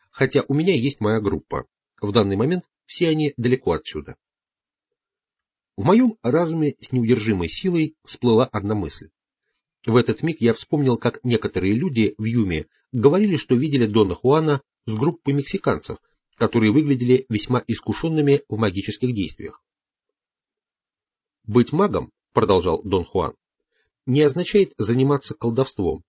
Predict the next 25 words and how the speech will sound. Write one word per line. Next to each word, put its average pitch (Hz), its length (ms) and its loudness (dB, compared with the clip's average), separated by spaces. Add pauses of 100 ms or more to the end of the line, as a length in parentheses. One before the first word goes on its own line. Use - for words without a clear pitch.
(240)
воздействовать 104 640 0
на 113 100 0
людей 107 300 0
или 131 320 2
насылать 110 460 0
на 104 80 -2
них 110 180 -2
демонов. 78 380 -4 (880)
Это 113 260 0
означает 127 640 0
достижение 110 600 0
того 110 360 0
уровня 92 420 -2
осознания, 143 640 0 (420)
который 196 340 2
делает 147 440 2
доступным 120 600 -2
непостижимое. 120 800 -4 (1300)
Понятие 107 600 2
«магия» 98 600 -2 (840)
не 165 100 0
вполне 170 420 0
точно 120 400 0
отражает 101 480 0
то, 175 200 2